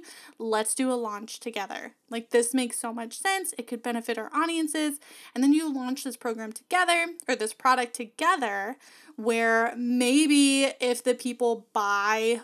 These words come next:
both of them, they get a little discount, or they get some additional bonus. But there's some incentive for them to take action to purchase both of the programs versus just one or the other. Okay, we've talked about affiliates, we've talked about doing a joint venture.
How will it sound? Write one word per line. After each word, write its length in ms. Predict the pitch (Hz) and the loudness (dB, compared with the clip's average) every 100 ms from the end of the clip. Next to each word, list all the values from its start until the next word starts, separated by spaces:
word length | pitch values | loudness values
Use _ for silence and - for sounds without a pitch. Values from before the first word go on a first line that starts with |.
| - | -8
both 260 | - 214 214 | -6 -6 -4
of 120 | 254 | -4
them, 160 | 302 440 494 - _ _ - _ | -2 -2 -4 -10 _ _ -20 _
they 100 | 240 | -8
get 140 | 233 | -6
a 60 | 226 | -6
little 200 | 220 220 | -6 -8
discount, 460 | 208 - - - 294 _ _ - | -12 -14 -16 -16 -18 _ _ -6
or 460 | 247 233 226 220 | -2 0 0 -2
they 160 | 220 226 | -2 -2
get 320 | 226 233 - | -2 -4 -6
some 140 | 254 | -4
additional 400 | 233 233 226 233 | 0 -2 -2 -6
bonus. 460 | 214 233 302 - - | -6 -8 -10 -12 -8
But 180 | 262 247 | -6 -2
there's 200 | 240 247 | -2 0
some 180 | 277 349 | 0 0
incentive 480 | 370 - 226 240 | -2 -2 -2 -2
for 100 | 247 | -4
them 140 | 247 240 | -4 -2
to 80 | 233 | -4
take 280 | 247 233 | -4 -6
action 360 | 214 214 - 247 | -6 -8 -6 -8
to 140 | 233 233 | -6 -10
purchase 380 | - 220 220 - _ | -8 -8 -8 -12 _
both 240 | 208 220 | -6 -4
of 100 | 285 | -6
the 80 | 311 | -8
programs 600 | 285 233 220 254 302 330 | -4 -4 -2 0 0 -2
versus 380 | 233 220 214 220 | -4 -4 -4 -6
just 240 | - 220 | -4 -4
one 360 | 220 208 214 208 | -6 -6 -6 -8
or 200 | 247 202 | -10 -10
the 180 | 214 - | -10 -10
other. 340 | - - - _ _ _ _ _ _ _ _ _ | -12 -14 -20 _ _ _ _ _ _ _ _ _
Okay, 160 | - 254 | -4 -4
we've 120 | 233 | -2
talked 200 | 269 269 | -2 -2
about 160 | 294 392 | 2 0
affiliates, 480 | 415 294 269 262 - | 0 -2 -2 -2 -6
we've 120 | 240 | -8
talked 260 | - 220 | -10 -12
about 160 | - 247 | -10 -8
doing 180 | 269 269 | -4 -2
a 60 | |
joint 280 | 294 277 277 | -2 -4 -6
venture. 500 | 226 208 214 202 202 | -4 -4 -4 -8 -10